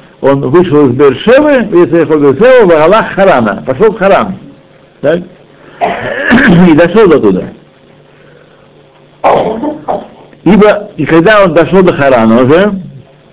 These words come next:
сказал, тут ему пришло в голову,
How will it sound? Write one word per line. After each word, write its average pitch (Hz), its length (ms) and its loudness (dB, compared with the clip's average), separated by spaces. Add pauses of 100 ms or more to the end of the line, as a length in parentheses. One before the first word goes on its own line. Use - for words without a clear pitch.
(600)
сказал, 151 540 0 (520)
тут 196 380 -4
ему 180 220 2
пришло 156 320 -2
в 139 60 0
голову, 95 420 0